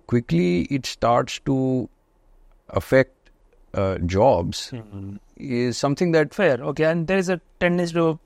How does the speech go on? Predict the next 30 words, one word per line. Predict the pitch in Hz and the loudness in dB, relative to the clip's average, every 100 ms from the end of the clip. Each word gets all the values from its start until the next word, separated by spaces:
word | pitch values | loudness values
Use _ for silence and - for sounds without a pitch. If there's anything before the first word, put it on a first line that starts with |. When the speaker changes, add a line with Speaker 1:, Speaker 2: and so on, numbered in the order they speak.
| - | -4
Speaker 2:
exaggerate | 135 147 147 147 131 | 0 0 2 2 2
also. | 120 120 - 196 277 | 0 0 0 -2 -2
Speaker 1:
Yeah. | 123 85 - - | -4 -4 -6 -10
Speaker 2:
And | 151 | -4
technology | 151 139 156 151 | -2 0 2 0
itself | - 165 147 | 2 0 2
needs | 147 | 0
to | 143 | 0
go | 135 | 0
through | 135 | 0
its | 127 | 0
own | 131 | 0
maturity | 117 135 120 123 | 0 0 0 -2
curve, | - 156 | -2 -4
you | 147 | -2
know. | 127 143 | -2 0
So, | 156 139 | 2 2
yeah, | 117 - _ _ _ - | 2 -2 _ _ _ -4
I, | 123 127 117 | 0 2 0
I | |
don't | 117 113 | 2 0
disagree | 120 131 113 113 | 0 0 0 0
with | 107 | 0
you | 104 | 0
much | 104 101 | 0 0
actually | 101 113 | -2 -2
on | 110 107 | -2 -2
that | 101 | -2
point. | - 104 107 | -4 -4 -2
Speaker 1:
Okay. | 85 | -6